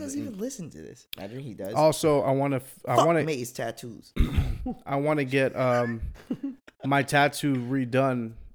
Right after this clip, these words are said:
Speaker 3: and get, finish my other arm.
Speaker 1: Okay. So you wanna get more
Speaker 3: There's a
Speaker 1: tats?
Speaker 3: lot, just a random other shit that I just been thinking about that I wanna do within the next year.
Speaker 1: Okay.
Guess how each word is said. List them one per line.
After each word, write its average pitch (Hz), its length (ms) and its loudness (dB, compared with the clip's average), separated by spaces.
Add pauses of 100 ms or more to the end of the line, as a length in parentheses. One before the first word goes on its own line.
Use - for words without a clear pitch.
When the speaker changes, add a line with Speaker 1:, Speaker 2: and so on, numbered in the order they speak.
(180)
Speaker 3:
and 123 280 -2
get, 117 360 -2
finish 123 380 -2
my 113 260 -2
other 110 280 -4
arm. 110 260 -2 (200)
Speaker 1:
Okay. 127 300 -6 (180)
So - 120 -14
you 110 80 -8
wanna 107 160 -10
get 98 120 -10
more 101 140 -12
Speaker 3:
There's 143 160 -2
a - 20 4
Speaker 1:
tats? 151 180 4
Speaker 3:
lot, 117 60 -10
just 135 160 -6
a 202 60 4
random 123 480 0
other 120 180 0
shit 113 220 -4
that 117 100 2
I 117 60 2
just 117 140 -2
been 117 100 -2
thinking 117 260 -2
about 110 200 -2
that 117 100 -8
I 110 60 -4
wanna 107 240 -6
do 113 180 -6
within 107 240 -8
the 104 80 -8
next 101 320 -12
year. 104 200 -8 (280)
Speaker 1:
Okay. 156 260 -6